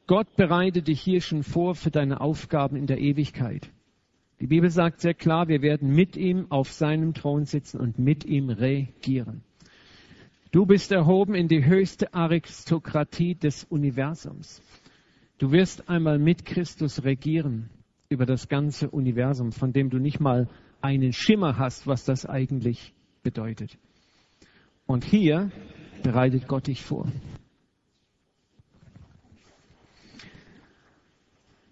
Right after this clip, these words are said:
Sechs Orte markieren sechs Entwicklungsstufen im Leben Davids.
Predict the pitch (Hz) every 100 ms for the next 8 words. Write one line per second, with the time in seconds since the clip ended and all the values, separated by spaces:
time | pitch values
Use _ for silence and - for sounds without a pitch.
0 | _ _ _ _ - 226 - - - 190
1 | 214 233 233 220 - - _ _ 143 165
2 | 180 - 214 220 220 214 175 208 - -
3 | 190 156 214 208 190 - - 196 185 190
4 | 165 165 175 170 156 147 175 190 - -
5 | -